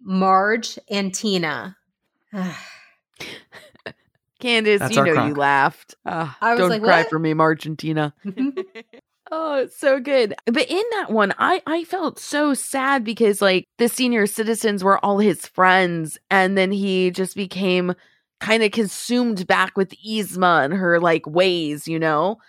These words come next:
Speaker 2: By the way, Yzma with the little cat tail, it was <laughs> so funny. And also kind of like an ode to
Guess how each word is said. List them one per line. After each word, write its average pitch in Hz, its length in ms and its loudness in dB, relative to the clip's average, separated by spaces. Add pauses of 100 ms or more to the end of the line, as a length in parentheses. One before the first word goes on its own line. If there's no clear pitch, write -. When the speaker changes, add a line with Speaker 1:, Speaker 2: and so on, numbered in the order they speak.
(340)
Speaker 2:
By 254 160 4
the 214 100 4
way, 180 340 2
Yzma 185 600 2 (320)
with 180 160 -4
the 165 100 -4
little 170 220 0
cat 170 340 0
tail, 175 540 2
it 156 80 -2
was 151 280 0 (160)
<laughs> - 160 -18
so - 500 -10
funny. 175 460 0 (360)
And 202 120 2
also 208 360 2
kind 180 240 -2
of 170 80 0
like 170 160 2
an 170 200 0
ode 170 340 2
to 156 380 2